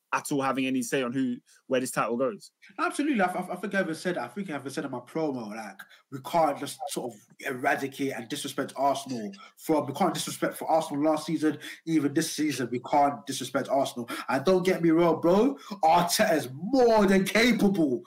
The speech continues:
Speaker 2: of slapping any one of us in the crippler crossface. More than capable. But
Speaker 1: Yeah.
Speaker 2: also, I'm gonna hit my pedigree.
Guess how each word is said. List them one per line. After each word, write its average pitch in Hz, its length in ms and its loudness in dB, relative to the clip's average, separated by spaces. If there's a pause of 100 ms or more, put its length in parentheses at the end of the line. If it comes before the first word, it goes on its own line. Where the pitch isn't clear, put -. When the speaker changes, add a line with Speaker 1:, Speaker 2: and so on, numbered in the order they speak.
(140)
Speaker 2:
of - 140 2
slapping 196 480 2
any 202 180 6
one 196 160 4
of 190 140 4
us 175 280 4
in 170 100 0
the - 40 -10
crippler - 340 -2
crossface. 143 460 0 (320)
More 262 420 4
than 180 140 2
capable. 190 580 2 (380)
But 180 240 4 (480)
Speaker 1:
Yeah. 240 60 2 (480)
Speaker 2:
also, 240 640 4 (1300)
I'm 180 100 2
gonna 185 160 4
hit 190 160 -2
my 160 140 4
pedigree. 180 640 0